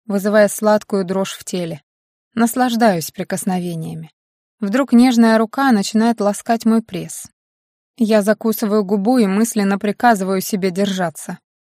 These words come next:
Шаловливые пальчики пробираются под ремень штанов и хозяйничают там, играя моим каменным стояком. «Кир, я тебя сейчас прямо на столе возьму».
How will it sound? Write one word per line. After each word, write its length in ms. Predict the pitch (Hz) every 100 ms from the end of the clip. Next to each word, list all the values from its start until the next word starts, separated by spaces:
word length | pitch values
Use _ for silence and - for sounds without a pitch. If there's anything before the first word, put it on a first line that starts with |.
| _ _
Шаловливые 640 | - 214 196 196 208 190 190
пальчики 560 | - 240 226 208 -
пробираются 640 | 170 202 196 240 262 214 202
под 180 | 208 190
ремень 300 | 208 220 214
штанов 500 | - 220 233 269 - _ _ _
и 80 | -
хозяйничают 840 | 240 269 262 269 185 165 - 170 151
там, 280 | 175 160 - _
играя 460 | 208 180 226 240 196
моим 300 | 185 190 190
каменным 480 | - 190 185 190 185
стояком. 680 | - 196 185 - 165 156 - _ _ _ _ _ _
«Кир, 360 | - 185 165 151 _ _ _ -
я 200 | 185 180
тебя 260 | 208 180
сейчас 560 | 180 196 - 190 - - _ -
прямо 300 | 190 180 185
на 100 | 185
столе 400 | - 208 196 156
возьму». 380 | 156 156 151